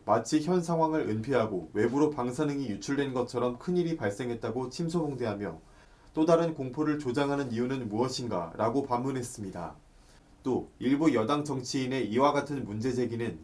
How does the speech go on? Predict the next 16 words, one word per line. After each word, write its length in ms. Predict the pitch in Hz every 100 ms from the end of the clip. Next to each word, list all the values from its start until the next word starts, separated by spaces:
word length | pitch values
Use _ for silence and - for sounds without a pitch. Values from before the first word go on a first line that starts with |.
| -
결국 400 | - 127 147 147
최근 300 | - 180 175
월성 420 | 107 104 107 147
일 100 | 120
호기 220 | 123 135 123
경제성 560 | 110 110 127 131 139
평가와 400 | - 135 127 123
관련해 460 | 117 107 104 92 - -
검찰의 500 | - 127 135 160 156
강도 300 | 151 123 139
높은 280 | 147 143 147
수사에 380 | 139 160 156 131
대해 320 | 117 120 101 -
현 260 | - 175 156
정부의 440 | 139 123 139 131
정책과 640 | 107 107 - - 95 -